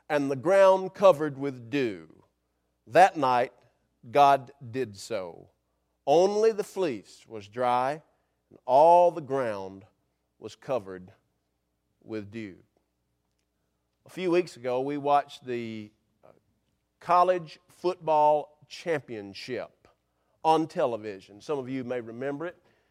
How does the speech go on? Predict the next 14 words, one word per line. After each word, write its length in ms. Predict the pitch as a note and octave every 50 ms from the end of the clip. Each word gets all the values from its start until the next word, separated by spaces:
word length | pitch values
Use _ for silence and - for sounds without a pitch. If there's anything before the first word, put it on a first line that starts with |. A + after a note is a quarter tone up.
| _ _ _ _ _ _ _ _ A#2+
The 320 | A#2+ B2+ C3 B2+ A#2+ B2 - - C3+ _ -
national 480 | C#3+ D3+ F3 F#3 F3+ - E3+ D3 C3+
championship 920 | B2+ - G3 G3 F#3+ E3+ - D#3 C#3+ C3+ B2+ - D3 D#3+ E3+ F#3+ - _ _ _ _ _ _ _ _ _ -
occurred 500 | - B2 - _ - F3+ F3+ F3+ D#3+ -
in 260 | D#3+ C#3+ C3+ C3+ B2+
Pasadena, 580 | - E3 F3 F#3 F3 - E3 E3+ F3 E3+ D#3 C#3
California 720 | - E3 D#3+ D#3 D3+ C#3+ - D#3+ D#3+ D#3+ D3+ C#3+ C#3+ D#3
at 180 | D3 C#3 -
the 80 | C#3+ C3+
Rose 380 | C#3 E3 F3+ F#3+ F#3 E3+ D3+
Bowl, 500 | C#3+ B2+ C3 B2+ B2 B2 C3 D#3 D3+ - _ _ _ -
and 140 | C3+ C3+ D3
it 140 | D3+ - -
pitted 500 | - A#3 A3 F#3+ D#3 D3 D#3 D3+ C#3+